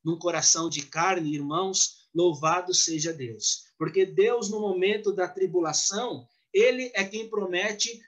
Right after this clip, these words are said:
trabalhar e agir na nossa vida, meus irmãos. Ele mesmo é quem nos quebranta. Ele mesmo é que no momento de tribulação tira toda a dureza no, do nosso coração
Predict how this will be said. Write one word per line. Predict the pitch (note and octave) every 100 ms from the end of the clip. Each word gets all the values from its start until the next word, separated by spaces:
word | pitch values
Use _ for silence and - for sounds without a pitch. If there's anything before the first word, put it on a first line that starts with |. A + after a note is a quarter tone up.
| -
trabalhar | A3 A#3+ A#3+ G#3+ F#3 G3 A#3 B3+ -
e | G3+
agir | G#3+ G3+ F#3 - B3 D4 D4 C4
na | A#3+ D4
nossa | C#4+ C4 B3+ C4 A3
vida, | E3+ G3+ - D3+
meus | C3
irmãos. | B2+ A#2 - - - -
Ele | A3 D4 D4+
mesmo | A3 B3 C4+ C4
é | B3+
quem | B3+ C4
nos | B3 -
quebranta. | B3 G#3 F#3+ A#3 - C3 A#2 _ -
Ele | A#3+ D4+ C#4
mesmo | A3+ B3+ C#4+ C#4 D4 -
é | G#3
que | A#3+
no | B3+ A3+
momento | G#3+ A3 B3 G3
de | G#3+ G3
tribulação | C4 B3+ B3+ G3+ - G3 A#3+ B3+ - - _ _
tira | - C4 D4 C#4+
toda | - D4+ F4 E4+ D#4+
a |
dureza | D#4+ D4 G#3+ B3 B3 B3+
no, | B3 A#3+
do | G3 G#3+
nosso | G3+ G#3 G#3 A3+
coração | G3+ F#3+ - F#3+ G3+ A3+